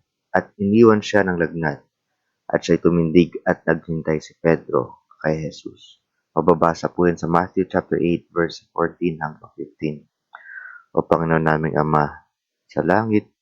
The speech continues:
tunay, Panginoon, na napakabait niyo, tunay na makapangyarihan po kayo. Panginoon, marami pong salamat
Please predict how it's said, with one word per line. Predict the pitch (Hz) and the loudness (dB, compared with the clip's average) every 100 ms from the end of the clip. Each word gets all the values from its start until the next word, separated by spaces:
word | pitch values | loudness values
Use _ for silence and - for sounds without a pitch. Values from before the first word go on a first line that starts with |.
| _ _ _ - _ - | _ _ _ -20 _ 2
tunay, | 98 95 90 | 4 4 2
Panginoon, | - 85 82 80 76 | 2 -2 -2 -2 -2
na | 76 73 | 0 0
napakabait | 71 69 - - 50 - | 0 -2 -4 -2 -4 -6
niyo, | 82 87 85 - | -4 -2 -2 -4
tunay | 85 85 80 | -4 -2 -4
na | 78 | -6
makapangyarihan | 73 73 - 76 76 73 76 - | -6 -6 -6 -8 -10 -10 -10 -12
po | - - | -10 0
kayo. | 90 90 87 _ _ _ _ _ _ | 2 2 -2 _ _ _ _ _ _
Panginoon, | 95 90 85 82 85 - - | -4 -2 -2 -4 -6 -10 -2
marami | 85 85 87 | 0 2 0
pong | - 82 | -6 -16
salamat | - 76 80 82 87 82 | -6 0 2 2 2 -2